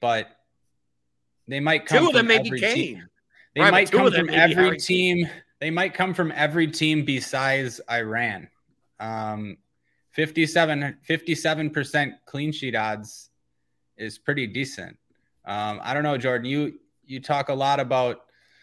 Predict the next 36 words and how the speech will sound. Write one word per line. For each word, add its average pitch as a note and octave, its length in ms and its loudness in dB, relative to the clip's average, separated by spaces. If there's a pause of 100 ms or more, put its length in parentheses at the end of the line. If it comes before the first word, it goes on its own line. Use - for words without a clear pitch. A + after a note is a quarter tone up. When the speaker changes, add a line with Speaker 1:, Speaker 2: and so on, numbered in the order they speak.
(320)
Speaker 1:
spending C3+ 440 -4
up C3 180 -2
at A#2 80 0
goalkeeper B2 720 -4
and G#2 160 -6
cash B2+ 380 -2
these A2 280 -10
days. G#2+ 680 -6 (140)
I, B2+ 280 -6 (320)
I D3+ 100 -2
kinda D#3+ 240 0
wanna C#3 220 -2
play A#2 180 -2
Pickford A2 460 -6
on G2 160 -8
this F#2 180 -16
slate. G2 280 -10 (1300)
Speaker 2:
I E3 60 -8
mean, A#3 120 0
I G3+ 80 4
would D#3+ 160 0
want E3+ 340 -2
to, C#3 400 -6
but, C3+ 320 -4
I C3 60 -8
mean, C3 180 -8
you'd C3 120 -8
have D3 140 -4
to D3 60 -10
make C#3 160 -4
concessions B2+ 600 -8
in B2+ 60 -8
your B2+ 100 -6
lineup. D3 420 -6
I, B2 220 -2 (480)
I, C#3+ 180 2